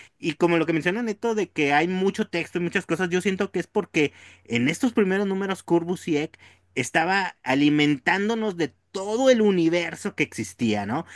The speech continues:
Menciona muchos hechos, no, que el año pa-, que cuando pasó esto de un superhéroe, el, lo que pasó en tal ciudad, lo que pasó en tal otra zona, lo que pasó hace quince años,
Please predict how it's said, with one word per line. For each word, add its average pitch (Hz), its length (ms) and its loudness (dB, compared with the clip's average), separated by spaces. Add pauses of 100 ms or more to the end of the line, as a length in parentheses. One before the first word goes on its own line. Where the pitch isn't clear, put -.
(120)
Menciona 175 600 2
muchos 196 400 -2
hechos, 151 260 -6
no, 185 240 -2
que 165 100 0
el 139 100 0
año 139 280 0
pa-, 117 140 -10
que 110 180 -2
cuando 117 300 -2
pasó 127 260 -2
esto 131 200 -2
de 127 60 0
un 117 120 -4
superhéroe, 151 500 -2 (240)
el, 135 320 0
lo 139 100 2
que 151 120 0
pasó 151 340 0
en 196 100 -2
tal 180 200 0
ciudad, 151 500 0 (180)
lo 143 140 -2
que 160 80 0
pasó 151 300 -2
en 220 100 -2
tal 220 200 4
otra 196 260 -4
zona, 175 380 0
lo 127 100 -2
que 151 100 -4
pasó - 260 -4
hace 220 220 -2
quince 175 380 0
años, 175 360 2